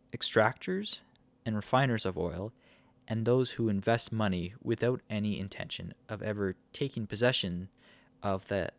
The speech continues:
actual oil, the physical oil. How a futures contract works is that an investor will bet on the price of oil going up or down, either months or years in the future,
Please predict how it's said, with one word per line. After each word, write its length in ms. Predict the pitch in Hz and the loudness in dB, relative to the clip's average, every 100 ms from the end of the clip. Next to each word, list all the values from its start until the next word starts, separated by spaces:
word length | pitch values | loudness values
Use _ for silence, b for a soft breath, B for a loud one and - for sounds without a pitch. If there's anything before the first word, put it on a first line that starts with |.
| _ - | _ 0
actual 420 | 104 - 110 92 | 0 0 -4 -2
oil, 300 | 104 92 - - - | 0 -2 -6 -14 -14
the 80 | |
physical 460 | - 104 101 87 85 | -6 -4 -4 -6 -8
oil. 220 | 90 - _ _ _ _ _ _ _ _ _ _ _ _ _ B B B B B | -8 -10 _ _ _ _ _ _ _ _ _ _ _ _ _ B B B B B
How 260 | - 131 - | 4 4 4
a 60 | - | -2
futures 600 | - - 175 - 160 - | -4 -2 -2 0 -2 -2
contract 640 | - 113 110 - 95 - | 0 -2 0 0 0 -2
works 480 | 107 104 156 - - - _ b b b b - | 2 2 2 -6 -10 -14 _ b b b b -4
is 180 | 117 | -4
that 220 | - 113 - | 2 2 2
an 80 | 110 | -2
investor 640 | 104 107 123 - 143 131 - | 0 2 0 2 0 0 0
will 260 | 104 90 - - | 0 0 -2 0
bet 220 | 131 131 - | 2 2 0
on 140 | 127 | 0
the 80 | 123 | 0
price 360 | - 95 98 - | 0 2 2 -2
of 80 | - | -2
oil 360 | 104 95 87 - - | -2 -2 -4 -10 -4
going 240 | 104 101 - | -2 -2 -4
up 240 | 104 - | -6 -4
or 120 | - 107 | -6 -4
down, 280 | 87 - - - _ _ b b b b b b _ | -4 -4 -14 -20 _ _ b b b b b b _
either 340 | 120 120 117 107 | -6 0 2 2
months 380 | 104 107 104 101 | 2 2 2 0
or 200 | 95 82 | 0 -2
years 500 | 117 127 95 90 - | -2 2 2 2 -4
in 120 | - 107 | -4 -4
the 60 | |
future, 540 | - 120 - - - | -4 -6 -4 -6 -8